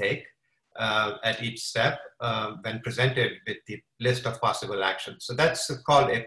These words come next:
policy. And the policy should maximize not the immediate next step reward, but it should be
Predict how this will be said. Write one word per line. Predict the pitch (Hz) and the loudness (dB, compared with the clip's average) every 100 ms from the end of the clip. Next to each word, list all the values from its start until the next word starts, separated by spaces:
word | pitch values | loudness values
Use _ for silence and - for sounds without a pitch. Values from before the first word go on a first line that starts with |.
| - 113 | -2 0
policy. | 98 95 - - _ _ _ _ - | 0 -2 -6 -10 _ _ _ _ -2
And | 117 113 113 | 0 0 0
the | - 160 | 6 6
policy | 185 - 185 139 | 6 2 -2 0
should | 156 123 - 123 123 | -2 -4 -8 0 4
maximize | 139 135 - 131 127 127 120 139 | 4 2 0 2 4 2 6 6
not | 160 - 127 | 4 0 -4
the | 113 117 | -4 0
immediate | 117 120 120 120 - | 0 2 2 2 0
next | 113 113 - | -2 0 -4
step | - 104 - | -4 -4 -4
reward, | 98 98 123 143 - _ - | -4 -2 -2 -4 -14 _ -4
but | 113 123 | -4 -4
it | 120 - | -8 -6
should | - 127 | -2 -2
be | 123 | 0